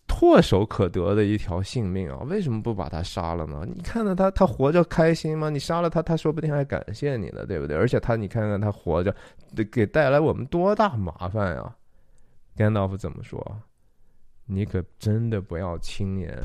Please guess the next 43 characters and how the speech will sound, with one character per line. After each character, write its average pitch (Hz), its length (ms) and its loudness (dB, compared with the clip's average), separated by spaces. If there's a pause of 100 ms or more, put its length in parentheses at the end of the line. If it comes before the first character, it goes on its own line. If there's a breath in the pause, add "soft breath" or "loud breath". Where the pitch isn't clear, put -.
(560)
你 95 200 0
不 156 240 0
能 98 380 -2 (220)
给 101 220 4
的 80 200 -8
东 71 340 -6
西 - 180 -14
啊， - 280 -12 (760 loud breath)
它 139 220 4
是 151 160 0
一 151 80 0
条 110 260 0
生 123 440 0
命 135 260 0
呀， 101 220 -8 (240)
你 117 160 4
能 120 260 2
给 110 140 0
人 90 280 -6
生 139 320 -4
命 160 220 -2
吗？ 87 180 -8 (460)
啊， 107 240 -4 (840)
Frodo， 87 380 -2 (520)
你 101 200 -4
可 - 240 -2
千 - 320 -2
万 107 180 2
不 92 120 -8
要 - 180 -4
说 90 320 -6
这 - 140 -6
样 - 140 -6
的 - 100 -18
话 - 260 -16
啊。 - 160 -20 (160)
我 107 300 2
虽 143 180 2
然 143 160 6
不 143 160 4
知 135 180 2
道 143 160 8
他， 107 320 2